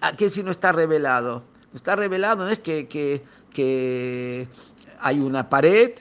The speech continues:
y ahora saqué la pared y se reveló lo que está atrás. Acá revelado quiere decir es captado, como una idea. Yo a una persona le enseño algo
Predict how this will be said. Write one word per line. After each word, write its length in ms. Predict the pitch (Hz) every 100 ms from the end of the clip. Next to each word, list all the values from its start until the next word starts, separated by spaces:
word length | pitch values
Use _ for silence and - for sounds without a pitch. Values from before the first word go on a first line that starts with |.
| - _
y 100 | 147
ahora 160 | 151
saqué 320 | - 156 135 170
la 160 | 165
pared 280 | 160 175 214
y 80 | 170
se 120 | 160
reveló 340 | 143 147 147
lo 40 | 135
que 80 | 120
está 160 | -
atrás. 360 | 120 113 104 131
Acá 240 | - 196
revelado 560 | 190 160 151 190 208 156
quiere 200 | 165 151
decir 280 | 156 220 165
es 140 | 156
captado, 720 | - 165 - 175 160 127 110 - _ _ -
como 180 | 165
una 120 | 190 196
idea. 320 | 214 185 - _ _ _
Yo 140 | -
a 80 | 151
una 200 | 165 165
persona 400 | 175 156 208 180
le 120 | 147
enseño 460 | 139 - 185 180 185
algo 460 | 226 170 160 160